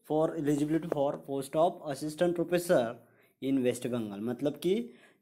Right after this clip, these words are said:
जो वेस्ट बंगाल स्टेट है उसमें आप असिस्टेंट प्रोफेसर हो सकते हैं। इसलिए आज की जो न्यूज़ है, मतलब आज की जो, अ, न-, अ, मतलब उसे कह सकते हैं कि नोटिफिकेशन है उनकी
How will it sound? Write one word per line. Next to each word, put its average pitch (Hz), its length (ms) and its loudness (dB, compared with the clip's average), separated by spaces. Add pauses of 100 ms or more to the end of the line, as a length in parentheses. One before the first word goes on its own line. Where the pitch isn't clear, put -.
जो 151 180 4
वेस्ट 156 300 4
बंगाल 151 420 2
स्टेट 160 360 2
है 127 220 0
उसमें 143 680 -2
आप 127 360 -6 (340)
असिस्टेंट 147 600 0
प्रोफेसर 135 420 -6
हो 131 220 -2
सकते 127 360 -4
हैं। 107 180 -6 (340)
इसलिए 147 680 6 (280)
आज 131 240 -2
की 165 100 2
जो 165 160 6
न्यूज़ 160 360 8
है, 131 300 -4
मतलब 127 320 -4
आज 131 240 2
की 156 180 0
जो, 156 480 2 (420)
अ, 113 40 -8
न-, 123 760 -4
अ, 110 320 -8 (200)
मतलब 135 220 0
उसे 143 220 0
कह 160 120 8
सकते 156 340 2
हैं 151 80 -2
कि 170 120 2
नोटिफिकेशन 170 640 4
है 151 80 6
उनकी 139 400 2